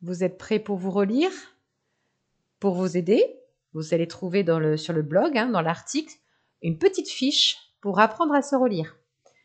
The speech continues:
Il y a tout de noté dessus. Donc, pensez bien à vérifier vos majuscules à la, au début d'une phrase, la ponctuation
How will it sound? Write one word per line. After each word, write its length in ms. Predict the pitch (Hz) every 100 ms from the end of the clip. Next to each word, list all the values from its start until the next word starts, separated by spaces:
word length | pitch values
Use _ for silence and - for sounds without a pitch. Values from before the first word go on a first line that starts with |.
| _ _ _
Il 140 | - 156
y 60 |
a 60 | 170
tout 200 | 175 359
de 100 | 320
noté 280 | 302 302 277
dessus. 440 | 233 226 - - _
Donc, 160 | 151 -
pensez 320 | 254 247 247
bien 480 | 180 196 175 160 -
à 140 | 175
vérifier 480 | 175 202 202 196 196
vos 140 | 160 165
majuscules 840 | 175 175 170 160 _ 185 139 131 _
à 120 | 143 139
la, 400 | 147 143 139 -
au 100 | 156
début 220 | 160 160
d'une 200 | 156 185
phrase, 400 | 190 254 339 370 440 - _ _ _ _ _
la 140 | 156
ponctuation 920 | 156 180 170 - 196 208 - 277 427